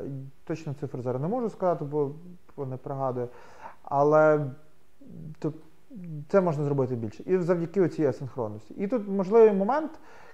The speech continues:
Гатлінг, в нього є такий собі end-user інтерфейс для запису простеньких тестів, але в основному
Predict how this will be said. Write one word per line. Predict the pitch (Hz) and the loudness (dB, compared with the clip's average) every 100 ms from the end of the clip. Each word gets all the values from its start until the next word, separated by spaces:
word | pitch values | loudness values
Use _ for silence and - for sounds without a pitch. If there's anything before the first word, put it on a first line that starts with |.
| - | 2
Гатлінг, | 180 214 220 190 190 | 2 4 0 -2 0
в | |
нього | 190 190 | 4 6
є | 196 202 180 | 8 8 8
такий | 151 - 165 147 | 6 -4 2 2
собі | 135 - 135 143 143 | 0 -4 0 2 2
end-user | 151 139 156 135 139 | 0 0 0 0 -2
інтерфейс | 139 135 - 147 127 | -2 -4 2 2 2
для | 127 131 | 2 2
запису | 135 131 - - - | 6 4 2 -12 -14
простеньких | 156 - 311 190 165 170 160 | -12 -10 -8 -10 -10 -10 -4
тестів, | 165 160 - | -4 -4 -2
але | - 151 | 2 4
в | 156 | 2
основному | 156 220 285 240 | -2 -6 -2 -2